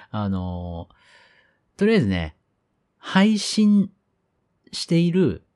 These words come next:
そのサブスク上に上げてて配信されている楽曲が、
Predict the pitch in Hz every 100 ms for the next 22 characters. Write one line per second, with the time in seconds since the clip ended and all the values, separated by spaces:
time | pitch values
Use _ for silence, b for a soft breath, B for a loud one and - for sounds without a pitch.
0 | _ _ _ _ _ _ _ _ _ -
1 | 127 117 151 190 196 - 214 214 208 208
2 | 208 202 180 - _ - 160 180 180 175
3 | 147 165 170 180 139 135 113 92 - 135
4 | 127 147 143 139 139 143 135 135 151 123
5 | 113 107 - 117 - 120 120 104 127 139
6 | 104